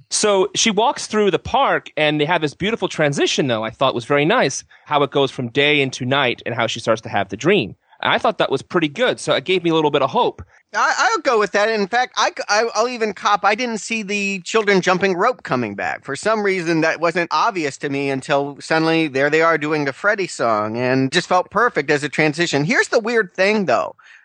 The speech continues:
Speaker 2: Last movie, they set her up as a daydreamer, and that she
Speaker 1: Mm-hmm.
Speaker 2: could go into dreams in waking state already. You don't need to have a baby in her dreams to do that. I mean, she already had that problem or that characteristic. The woman was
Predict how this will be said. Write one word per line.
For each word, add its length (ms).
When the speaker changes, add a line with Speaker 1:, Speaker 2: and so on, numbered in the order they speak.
Speaker 2:
Last 400
movie, 280
they 160
set 220
her 140
up 120
as 140
a 80
daydreamer, 880
and 140
that 180
she 220
Speaker 1:
Mm-hmm. 80
Speaker 2:
could 280
go 220
into 180
dreams 560
in 240
waking 320
state 300
already. 600
You 100
don't 280
need 340
to 100
have 260
a 60
baby 460
in 80
her 200
dreams 800
to 100
do 300
that. 320
I 60
mean, 220
she 260
already 340
had 520
that 260
problem 520
or 140
that 220
characteristic. 920
The 400
woman 380
was 180